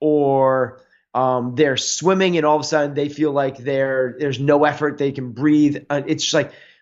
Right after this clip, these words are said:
we've all had these little glimpses of it. What the,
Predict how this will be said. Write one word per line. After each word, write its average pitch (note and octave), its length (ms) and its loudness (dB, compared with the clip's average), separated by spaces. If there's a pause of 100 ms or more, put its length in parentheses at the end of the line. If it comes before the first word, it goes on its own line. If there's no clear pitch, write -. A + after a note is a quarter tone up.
we've D#3 240 0
all F#3+ 280 4
had E3+ 240 2
these D3 180 0
little D3+ 200 2
glimpses C3 560 -2
of G#2 160 -4
it. - 120 -14 (1000)
What D3+ 320 2
the, D3+ 580 2